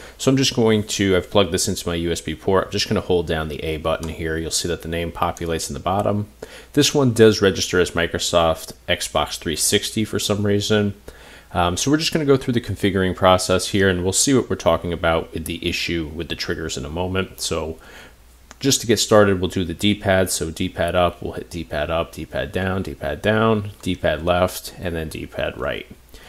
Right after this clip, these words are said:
We're going to hit the start for start, select for select, and then the mapping for these buttons is A, B, X, Y. So we're gonna do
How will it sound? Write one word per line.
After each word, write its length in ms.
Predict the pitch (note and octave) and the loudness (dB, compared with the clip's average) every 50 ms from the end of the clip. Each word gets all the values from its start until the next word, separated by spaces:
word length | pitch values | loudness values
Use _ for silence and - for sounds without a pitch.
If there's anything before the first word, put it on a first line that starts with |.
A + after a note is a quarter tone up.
| - - - - | -20 -18 -12 -8
We're 80 | F2+ | -6
going 180 | E2 E2 D#2 C2 | -4 -4 -4 -6
to 60 | - | -8
hit 120 | - - | -10 -8
the 80 | - - | -6 -4
start 400 | - - - - F2 F2+ F#2 - | -2 0 2 4 4 4 2 0
for 100 | - - | -4 -8
start, 480 | - - - A2+ A2 A2+ A2+ A2+ - - | -8 -2 4 6 8 8 8 6 4 0
select 480 | - - D2+ D2+ D#2+ E2 E2 - - | -4 -4 -2 -2 -2 -2 -2 -4 -8
for 140 | - - C#2+ | -10 -8 -8
select, 680 | - - - D2 E2 E2+ E2+ E2 D#2+ - - - - - - - - - - - - | -8 -6 -6 -4 -4 -2 -2 -2 -4 -6 -10 -14 -14 -14 -18 -20 -20 -20 -20 -12 -8
and 100 | - F2 | -4 -2
then 180 | F2+ F2 F2 E2+ | -2 -2 0 -2
the 100 | F2 E2+ | -2 -2
mapping 480 | F2 F2 F2 F#2 F#2+ - - G#2 G2 | 0 4 4 4 4 4 2 -2 -2
for 100 | - - | -2 -4
these 160 | F2 F2+ E2 - | -6 -6 -4 2
buttons 380 | - G2 E2+ - F2 D2+ - | 2 2 2 2 0 -6 -6
is 140 | - - - - | -6 -6 -4 -2
A, 160 | F#2+ F2 E2+ | -2 -2 -2
B, 180 | E2 F2 E2 D#2 | -4 -6 -6 -6
X, 240 | D2+ - - - | -6 -6 -6 -2
Y. 240 | - G2 G2+ G2 G2 F#2+ | 0 0 2 2 0 0
So 180 | - - F#2 | -2 -4 -4
we're 80 | F2+ E2+ | -4 -4
gonna 100 | D#2+ D2+ | -4 -4
do 220 | D#2+ D#2+ D#2+ D#2+ | -6 -4 -4 -4